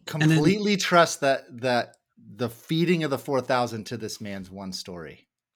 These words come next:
Speaker 1: Right.
Speaker 2: Like,
Speaker 1: And
Speaker 2: that's profound.
Speaker 1: Yeah. And then, you know, wh-, and where he fed those four thousand is, is a little farther away down around toward the end of the Galilee there. Um, but it's just, it's just interesting to, you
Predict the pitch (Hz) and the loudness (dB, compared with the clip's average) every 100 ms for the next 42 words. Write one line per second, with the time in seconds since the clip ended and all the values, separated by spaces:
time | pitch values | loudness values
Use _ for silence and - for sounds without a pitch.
0 | _ _ - 160 190 120 107 - 170 165 | _ _ -2 0 0 -2 -6 0 0 2
1 | 156 147 - 98 - 117 98 82 - _ | 0 -2 -6 -10 -6 -6 -6 -12 -20 _
2 | _ _ _ _ _ _ _ _ _ _ | _ _ _ _ _ _ _ _ _ _
3 | _ _ 147 170 135 117 175 170 175 165 | _ _ 0 2 0 -2 2 4 4 2
4 | 180 165 147 160 160 156 151 170 185 175 | 2 2 0 -2 -2 2 4 4 2 0
5 | 156 - 262 170 127 - 139 123 135 131 | -4 -2 0 0 -2 0 -2 0 0 0
6 | 127 127 120 123 127 113 - - 147 135 | 0 0 -2 -4 -6 -6 -8 -2 -2 2
7 | 160 143 143 139 123 135 131 123 135 147 | 2 2 2 0 0 0 0 2 2 2
8 | 147 147 143 143 - - _ 135 117 - | 2 2 0 -4 -18 -20 _ -6 -6 -2
9 | 127 131 123 110 113 - _ _ _ - | 2 2 2 -2 -8 -12 _ _ _ -10
10 | 113 120 120 117 113 113 117 117 110 107 | -8 -6 -6 -6 -6 -6 -4 -4 -6 -8
11 | - - _ - 117 - - 64 - _ | -14 -20 _ -8 -6 -4 -4 -4 -8 _
12 | _ _ _ - 165 151 185 196 180 170 | _ _ _ 0 2 4 2 0 0 2
13 | 180 143 180 165 - - 151 131 139 | 2 2 2 2 2 2 2 0 -2